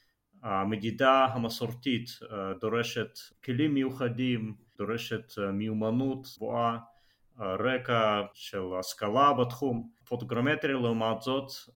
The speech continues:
אפשר ללמוד. כל מי שיכול לצלם, מבין, ויש לו איזושהי אינטואיציה בצילום, יכול גם ללמוד תוכנות, אה, שכבר היום פחות ופחות מסובכות, יכול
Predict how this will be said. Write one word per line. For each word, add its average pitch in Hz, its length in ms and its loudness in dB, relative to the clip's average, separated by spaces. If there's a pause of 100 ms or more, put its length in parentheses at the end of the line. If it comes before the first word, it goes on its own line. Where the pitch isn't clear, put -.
(120)
אפשר - 240 -2
ללמוד. 107 580 -2 (160)
כל 117 200 -2
מי 123 140 0
שיכול 110 1000 -2
לצלם, 143 640 -2 (180)
מבין, 113 440 -2 (400)
ויש 98 680 -6
לו 101 100 -4
איזושהי 101 260 -6
אינטואיציה 113 800 -2 (400)
בצילום, 123 720 -2 (500)
יכול 104 420 -4
גם 101 200 -4
ללמוד 104 340 -2 (100)
תוכנות, 135 500 -2 (580)
אה, 92 240 -6
שכבר 95 800 -4
היום 98 340 0 (100)
פחות 101 300 -6
ופחות 101 480 -6
מסובכות, 107 840 -2 (180)
יכול 123 760 -2